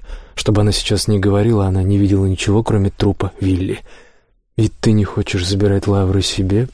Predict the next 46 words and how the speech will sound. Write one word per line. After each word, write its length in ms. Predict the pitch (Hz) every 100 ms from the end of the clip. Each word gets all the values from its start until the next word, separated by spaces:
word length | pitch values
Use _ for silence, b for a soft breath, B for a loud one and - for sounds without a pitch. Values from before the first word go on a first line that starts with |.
| -
потому 440 | - - 95 117
что...» 240 | - 107 - B
«Потому 320 | - - 98
что 160 | 101 -
я 100 | 98
свидетель. 640 | - 101 92 120 - - - b b b b -
И 100 | 104
потому 300 | - 110 110
что 160 | -
не 80 | 98
хочу 260 | 92 104 107
появляться 540 | - 95 98 95 -
на 160 | 98 98
Алекс 260 | 123 -
и 40 | 107
заниматься 500 | 95 98 90 95 -
бумажной 400 | 104 92 90 95
работой. 480 | 92 87 87 - - B -
Пока 400 | 110 - 104 - - -
не 120 | - 95
хочу. 340 | 98 - - - b b -
Н-, 320 | - 120 113 -
не 140 | 123
в 80 | -
таком 300 | 113 - 87
виде. 320 | 87 92 - b b b b _ _
Я 140 | 110 110
подумал, 340 | 107 107 101
что, 140 | -
может, 240 | 107 98 87
ты 140 | 110
заедешь 420 | 98 101 92 -
его 180 | 98 92
забрать 540 | 87 98 92 113 110 104
и 20 |
посмотришь, 640 | - 92 110 104 98 -
там 260 | - 101 98
ли 100 | 90
Бергман 560 | 90 101 95 95 90 90
М 140 | 92
П 160 | - 95
восемнадцать, 800 | 90 - 95 107 117 - - 104
из, 100 | 107
из 140 | 110
которого 400 | - 104 98 95
он 260 | - 104